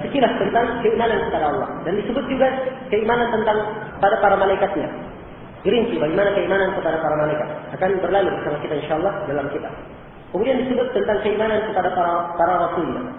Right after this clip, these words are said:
Disebut juga keimanan terhadap kitab-kitabnya. Iya. Kemudian disebut keimanan kepada hari akhirat. Nah, begitu masuk dalam keimanan kepada hari akhirat, nah, dibicarakanlah mulai dari masalah adab kubur. Sebab, kata Nabi,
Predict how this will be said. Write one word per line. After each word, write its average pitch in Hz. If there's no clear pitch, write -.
Disebut 190
juga 220
keimanan 214
terhadap 185
kitab-kitabnya. 190
Iya. 135
Kemudian 226
disebut 240
keimanan 226
kepada 220
hari 196
akhirat. 151
Nah, 143
begitu 320
masuk 254
dalam 226
keimanan 226
kepada 208
hari 196
akhirat, 165
nah, 143
dibicarakanlah 185
mulai 202
dari 185
masalah 185
adab 185
kubur. 175
Sebab, -
kata 147
Nabi, 185